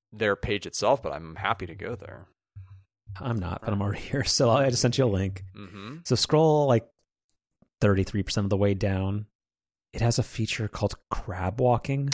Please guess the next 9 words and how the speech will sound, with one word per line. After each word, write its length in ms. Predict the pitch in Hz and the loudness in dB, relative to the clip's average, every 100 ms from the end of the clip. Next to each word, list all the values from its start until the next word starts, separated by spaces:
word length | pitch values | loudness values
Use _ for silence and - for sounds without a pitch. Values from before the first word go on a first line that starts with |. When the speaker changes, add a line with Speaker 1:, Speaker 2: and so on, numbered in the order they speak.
| 123 | 0
Speaker 1:
Yeah, 420 | 120 117 117 110 | 2 4 6 6
I 140 | 110 | 4
know. 240 | 92 78 80 | 2 -4 -4
That's, 340 | 92 - - - | -4 -4 -10 -12
it's 180 | 85 | -14
goofy. 580 | - - 78 - 78 82 - - _ _ _ | -14 -14 -16 -16 -16 -16 -20 -20 _ _ _
Speaker 2:
That's 220 | 120 113 | -2 0
so 240 | - 101 | 0 -2
dumb. 340 | 90 - - | -2 -2 2